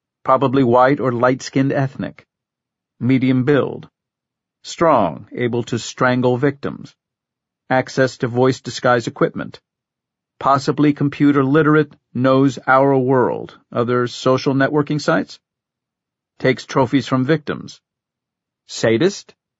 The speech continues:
Portion of residence workplace dark and moist. Lives in near downtown Manhattan? Eats snack food, hot sauce.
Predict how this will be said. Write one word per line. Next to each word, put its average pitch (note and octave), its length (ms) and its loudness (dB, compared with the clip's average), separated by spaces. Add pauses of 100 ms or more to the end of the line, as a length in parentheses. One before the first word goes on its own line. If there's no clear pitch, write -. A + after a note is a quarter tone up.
(720)
Portion D3 340 0
of C3 120 2
residence C#3+ 460 2
workplace C#3+ 540 0
dark C3 480 2
and C3+ 140 0
moist. B2+ 600 -2 (680)
Lives A#2+ 300 0
in B2+ 460 2
near C3+ 380 4
downtown B2+ 580 0
Manhattan? B2 600 -2 (1000)
Eats E3 200 0
snack D3 360 0
food, D3+ 440 2
hot C#3+ 320 0
sauce. - 540 -6